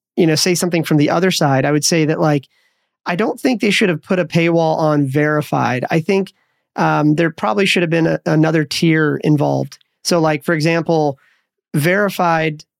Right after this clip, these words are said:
like, for me to get verified a decade ago, I had to actually prove my, with my identification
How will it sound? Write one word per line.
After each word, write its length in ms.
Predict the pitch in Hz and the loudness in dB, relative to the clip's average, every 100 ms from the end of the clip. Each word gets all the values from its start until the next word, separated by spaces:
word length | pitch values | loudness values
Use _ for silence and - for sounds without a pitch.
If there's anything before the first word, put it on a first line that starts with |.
| _ - | _ -6
like, 180 | 175 - | -6 -4
for 120 | - | -2
me 140 | 185 254 | 2 2
to 80 | 233 | 0
get 140 | 185 | 0
verified 480 | 185 190 - 175 156 | 0 0 0 -2 -2
a 20 | |
decade 320 | 156 165 165 | -4 -2 0
ago, 260 | 147 143 139 | 2 2 2
I 140 | 165 | 0
had 120 | 170 | 0
to 40 | 165 | -2
actually 340 | 160 165 147 - _ - - | 0 0 0 -4 _ -6 2
prove 340 | 190 190 170 | 4 4 2
my, 220 | 160 160 170 | 0 0 0
with 200 | 165 175 | -2 0
my 160 | 160 | 0
identification 880 | 151 156 151 156 165 165 - 135 127 | 0 0 -2 -2 0 0 2 0 0